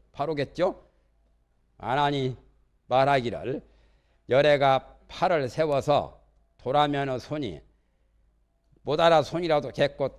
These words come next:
무슨 금색 팔이라 하기도 하고 도라면 수라고도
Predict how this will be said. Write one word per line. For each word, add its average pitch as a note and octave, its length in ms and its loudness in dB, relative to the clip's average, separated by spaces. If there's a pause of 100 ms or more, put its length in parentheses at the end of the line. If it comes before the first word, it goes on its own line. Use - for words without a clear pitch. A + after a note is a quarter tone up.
(220)
무슨 A#2+ 440 -12 (680)
금색 D3+ 440 -4
팔이라 E3 440 0 (360)
하기도 D3+ 300 -2
하고 A#2 220 -2
도라면 C#3+ 480 -4 (400)
수라고도 A#2+ 640 -4